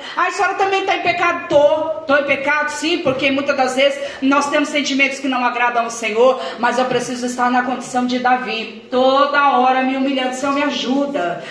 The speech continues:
Senhor, tem misericórdia. Senhor, né, como esse jovenzinho, esse menininho aí, né, que quis empeitar o meu neto. Eu poderia sair de lá, o quê? Pegado esse menino e falar uma poucas e boas, irmãos? Poderia.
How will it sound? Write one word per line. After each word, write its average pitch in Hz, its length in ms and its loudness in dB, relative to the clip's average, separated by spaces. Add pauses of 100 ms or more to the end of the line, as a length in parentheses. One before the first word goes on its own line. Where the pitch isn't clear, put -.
(140)
Senhor, 302 220 2
tem 339 180 -4
misericórdia. 269 960 0
Senhor, 294 240 0
né, 339 260 0
como 311 140 0
esse 311 200 -2
jovenzinho, 277 600 0
esse 277 180 -4
menininho 262 640 0
aí, 254 500 -2 (220)
né, 294 200 0
que 277 120 -4
quis 269 260 -2
empeitar 262 580 0
o - 20 0
meu 262 200 0
neto. 226 600 -2 (140)
Eu 285 80 2
poderia 302 440 0
sair 330 280 0
de 311 100 -4
lá, 285 200 2
o 349 60 -2
quê? 294 240 0
Pegado 269 460 0
esse 311 140 -4
menino 285 240 0
e - 60 -6
falar 359 280 0
uma 302 220 -2
poucas 269 320 -4
e 208 60 -6
boas, 349 340 -4
irmãos? 294 220 -6
Poderia. 466 920 2